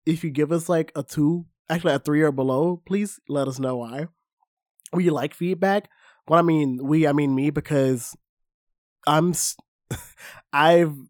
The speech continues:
been doing this for almost, like, six months now, and I'm still trying to get over my impending gay voice.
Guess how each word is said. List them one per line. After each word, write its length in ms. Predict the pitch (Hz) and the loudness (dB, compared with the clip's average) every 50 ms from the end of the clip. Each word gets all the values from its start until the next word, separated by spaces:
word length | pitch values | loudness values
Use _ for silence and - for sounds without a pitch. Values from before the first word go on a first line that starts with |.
| - 170 | -6 -2
been 220 | 139 165 160 160 | 0 2 2 2
doing 320 | 123 131 151 151 160 160 156 | 2 2 2 4 4 4 4
this 180 | 156 151 - | 2 0 0
for 160 | - - 151 139 | 0 0 2 2
almost, 320 | 143 143 143 135 123 - | 2 2 0 -2 -4 -4
like, 160 | 131 123 120 _ _ _ _ _ _ _ _ _ - - | -4 -4 -6 _ _ _ _ _ _ _ _ _ -16 -10
six 340 | - - 160 151 - - | -6 -4 -4 -4 -4 -4
months 240 | 151 135 135 143 - | -2 -2 -2 -2 -2
now, 220 | 170 165 165 175 165 | 0 0 2 2 2
and 120 | 147 143 | 0 0
I'm 100 | 143 135 | -2 -2
still 720 | - - - - - 143 143 147 147 143 139 131 127 - _ _ _ _ _ _ _ _ | -4 -8 -10 -6 -4 -2 0 2 2 2 0 -2 -4 -8 _ _ _ _ _ _ _ _
trying 340 | - - 139 131 135 131 123 | -8 -4 -2 -2 0 -2 -2
to 80 | 131 | -4
get 200 | 123 131 139 135 | -2 -2 -2 -2
over 400 | - 139 135 131 135 135 127 123 - _ _ _ _ _ - | -2 -4 -4 -2 0 0 -2 -2 -6 _ _ _ _ _ -10
my 320 | 131 123 117 123 123 120 | -8 -6 -4 -4 -4 -4
impending 640 | - 147 143 139 123 - - 139 131 131 131 127 127 | -4 -2 -2 -2 -2 -2 0 0 2 2 0 0 0
gay 240 | 120 131 127 127 127 | -2 -2 -2 -2 -2
voice. 340 | 113 120 120 123 131 127 | -2 -4 -4 -4 -4 -6